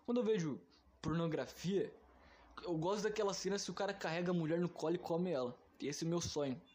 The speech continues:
Entendeu? E é por isso que eu comecei a fazer exercício físico, na verdade. "Ah, eu quero ficar." Não, cara, eu quero poder segurar uma mulher no colo enquanto eu como ela. É só isso que eu quero fazer.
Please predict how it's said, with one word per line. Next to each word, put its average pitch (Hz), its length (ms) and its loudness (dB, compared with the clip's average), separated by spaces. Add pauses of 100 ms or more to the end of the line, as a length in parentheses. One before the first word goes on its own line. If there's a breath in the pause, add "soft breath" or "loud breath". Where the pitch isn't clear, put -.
(460)
Entendeu? 135 360 0
E 143 160 4
é 147 60 4
por 156 160 0
isso 165 80 0
que 170 60 -2
eu 175 40 0
comecei 170 300 0
a 170 40 -4
fazer 160 200 0
exercício 165 480 -2
físico, 147 380 -2
na 117 80 -2
verdade. 120 380 0 (720 loud breath)
"Ah, 233 200 2
eu 190 80 2
quero 202 220 2
ficar." 208 180 0
Não, 196 460 2
cara, 131 180 -2
eu 123 40 -4
quero 170 200 0
poder 175 320 2
segurar 156 360 0
uma 170 120 2
mulher 156 320 4
no 165 80 2
colo 147 260 0
enquanto 156 240 -2
eu 156 40 -2
como 160 320 -2
ela. 120 240 -2
É - 80 -4
só 147 120 -2
isso 143 140 0
que - 80 -4
eu - 40 -2
quero - 120 -10
fazer. 113 180 -8